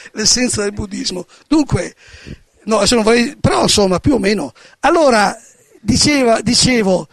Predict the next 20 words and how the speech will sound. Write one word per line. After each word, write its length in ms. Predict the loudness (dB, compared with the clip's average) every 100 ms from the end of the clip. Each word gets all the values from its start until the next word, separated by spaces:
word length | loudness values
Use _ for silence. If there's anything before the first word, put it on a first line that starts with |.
| _ -20 _
mi 120 | -2 0
ha 60 |
molto 200 | 2 0
colpito 320 | 0 0 0
del 140 | 0 -2
Buddha, 460 | -2 -4 -6 -8 -10
che 180 | -8 -4
descrive 760 | -2 -2 -2 -2 -2 -4 -8 -6
il 180 | -4 -2
dolore 280 | 0 0 -2
del 140 | -4
mondo 460 | -2 -4 -4 -8 -8
in 180 | -8 -6
termini 560 | -4 -4 -2 -4 -6 -10 _ _ _ _ _ _
di, 400 | _ -10 -8 -8
in 60 | -10
termini, 580 | -4 -4 -2 -6 -6 -10
diciamo 400 | -10 -8 -6 -6
così, 420 | -8 -6 -6 -8 _ _ _ _ _ _ _ _ _
superficiali, 960 | -12 -10 -8 -12 -10 -10 -10 -12 -18 -20